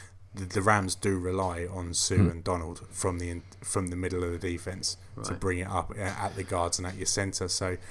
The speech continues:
Speaker 3: Wouldn't,
Speaker 1: it
Speaker 3: wouldn't that play into Mahomes' hands though? Because he, he's better when he rolls out of the pocket, doesn't he?
Speaker 1: O-, yeah, ordinarily I would have said yes, but they've al-, recently added Dante Fowler
Speaker 3: Oh, yeah.
Speaker 1: as an edge guy, and,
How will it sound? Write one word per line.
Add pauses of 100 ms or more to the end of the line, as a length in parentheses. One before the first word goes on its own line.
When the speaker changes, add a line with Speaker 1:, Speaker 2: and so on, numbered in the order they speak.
(180)
Speaker 3:
Wouldn't,
Speaker 1:
it
Speaker 3:
wouldn't
that
play
into
Mahomes'
hands
though?
Because
he,
he's
better
when
he
rolls
out
of
the
pocket,
doesn't
he?
Speaker 1:
O-, (200)
yeah,
ordinarily
I
would
have
said
yes,
but
they've
al-,
recently
added
Dante
Fowler (460)
Speaker 3:
Oh,
yeah.
Speaker 1:
as
an
edge
guy, (340)
and,